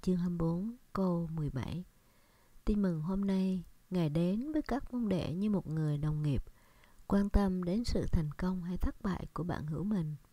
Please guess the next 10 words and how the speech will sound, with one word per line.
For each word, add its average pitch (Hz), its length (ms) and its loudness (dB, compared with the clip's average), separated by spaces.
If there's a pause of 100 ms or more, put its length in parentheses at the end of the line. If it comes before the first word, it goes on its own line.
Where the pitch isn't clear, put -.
(600)
Khi 202 200 2
các - 260 -2
môn 196 160 -2
đệ 180 200 0
gặp 156 220 2
thất - 200 6
bại, 147 320 0 (540)
suốt 277 260 4
đêm 214 220 4
ấy 196 300 2